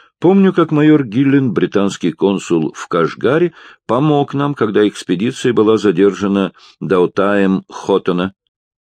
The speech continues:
Вспоминаем и гостеприимство полковника Белли, британского резидента в Сиккиме.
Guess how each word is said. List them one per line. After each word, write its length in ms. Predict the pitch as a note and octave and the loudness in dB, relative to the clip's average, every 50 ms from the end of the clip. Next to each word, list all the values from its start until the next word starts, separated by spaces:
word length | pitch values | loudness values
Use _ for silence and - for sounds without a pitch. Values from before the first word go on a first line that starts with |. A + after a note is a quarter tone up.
| _ _ _ _ - - - _ | _ _ _ _ -20 -20 -20 _
Вспоминаем 840 | - - - - - D#2 D2+ D2+ D2+ D#2+ F2 F#2 F#2 F#2 F2+ F2+ - _ - | -18 -18 -14 -8 -6 -4 -4 -2 -2 -2 -2 -2 -2 -2 -4 -4 -8 _ -8
и 100 | F2 E2 | -8 -6
гостеприимство 800 | C#2+ E2+ - - - - - - D#2+ F2 F#2 F2+ - - F2 F2 | -4 -4 -6 -4 -6 -8 -6 -4 -4 -4 -4 -4 -6 -4 -6 -4
полковника 640 | - E2 E2 D#2+ - F#2 F#2 F2+ F2+ F2 - - E2+ | -2 -2 -2 -2 0 0 0 0 -2 -2 -2 -2 -2
Белли, 500 | D2+ D2 B2 C#3+ E3+ E3+ D#3 - - - _ _ _ _ _ - | -2 0 0 0 2 2 0 -2 -4 -8 _ _ _ _ _ -8
британского 680 | - A2+ A2+ G2+ - E2+ E2+ D#2+ - - - D#2+ D2+ D2+ | -4 -2 -2 -2 0 -2 -4 -4 -6 -6 -2 -2 0 0
резидента 640 | C#2+ D2+ - C#2+ C#2 - F2 F2+ F2+ - - E2+ D#2 | 0 -2 -4 -4 -4 -2 -2 -2 -2 -2 -4 -4 -4
в 80 | - | -6
Сиккиме. 520 | - - - B2+ - - - B1+ A#1 A#1 | -8 -12 -12 -12 -10 -8 -8 -8 -8 -8